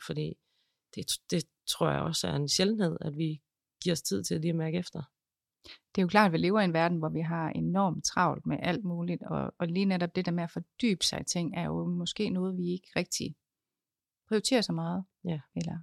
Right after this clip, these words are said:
Speaker 2: har tid til, eller hvad det er.
Speaker 1: Og om det er sang, eller det er noget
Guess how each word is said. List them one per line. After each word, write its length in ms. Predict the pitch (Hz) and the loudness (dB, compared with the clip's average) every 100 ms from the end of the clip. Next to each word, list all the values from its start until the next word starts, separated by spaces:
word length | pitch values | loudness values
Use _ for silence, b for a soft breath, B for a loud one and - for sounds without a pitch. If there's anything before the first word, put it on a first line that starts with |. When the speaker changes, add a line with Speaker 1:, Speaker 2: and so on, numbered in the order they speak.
| 170 | -6
Speaker 2:
har 80 | 175 | -6
tid 220 | - 220 | -4 -8
til, 240 | - 180 - - | -4 -6 -6 -8
eller 480 | 160 170 50 - 190 _ _ _ _ _ _ _ - | -6 -6 -6 -8 -10 _ _ _ _ _ _ _ -6
hvad 160 | 185 180 | -2 0
det 80 | |
er. 120 | 170 185 _ _ - | 0 -4 _ _ 0
Speaker 1:
Og 180 | 160 - | 2 6
om 240 | 170 156 | 4 4
det 180 | 160 151 | 4 4
er 60 | |
sang, 400 | 143 - 202 196 - | 4 6 4 2 -2
eller 260 | 165 151 | 0 0
det 360 | 143 160 151 151 | 0 0 0 -2
er 420 | - 151 143 139 143 | -2 -2 0 -2 -2
noget 260 | 147 143 | -2 -2